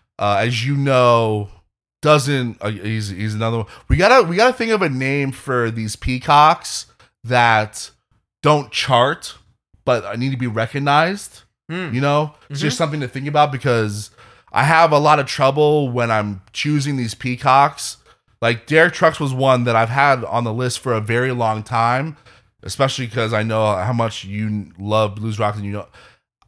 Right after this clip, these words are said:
Speaker 1: but they don't chart. They don't have any hits. Their albums aren't, like, you know, anything, but they still need to be recognized. And I, and,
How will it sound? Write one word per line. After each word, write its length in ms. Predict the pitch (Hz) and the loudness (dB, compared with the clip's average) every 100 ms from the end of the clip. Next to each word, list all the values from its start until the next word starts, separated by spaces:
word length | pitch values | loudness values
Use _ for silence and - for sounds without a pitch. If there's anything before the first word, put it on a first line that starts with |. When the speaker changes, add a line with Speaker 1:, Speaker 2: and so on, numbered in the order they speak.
| _ _ | _ _
Speaker 1:
but 160 | 135 123 | -4 0
they 80 | |
don't 240 | 143 170 135 | 2 0 0
chart. 440 | - - 127 139 | -2 2 4 4
They 40 | 147 | 2
don't 100 | 151 | 0
have 200 | 165 156 | 2 2
any 160 | 147 | -2
hits. 380 | 120 92 131 139 | -6 -2 -2 -2
Their 160 | - 113 | -6 -6
albums 480 | 104 117 131 127 120 | -4 -4 -6 -6 -6
aren't, 240 | 117 104 | -6 -4
like, 340 | 107 95 92 | -4 -2 -4
you 60 | 113 | -4
know, 460 | 107 98 92 90 - _ _ _ | -2 0 -2 -6 -10 _ _ _
anything, 580 | 107 123 123 156 160 165 - - _ - | -4 -4 -4 -2 -2 -6 -12 -20 _ -6
but 80 | 123 | -2
they 120 | 120 | -2
still 200 | - 151 | -2 -2
need 80 | 147 | 0
to 20 | |
be 100 | 127 | -2
recognized. 640 | 113 123 156 151 160 143 | 0 0 0 2 2 0
And 20 | 131 | -2
I, 320 | 113 104 90 | -2 -4 -6
and, 420 | 113 104 98 - | -4 -4 -8 -14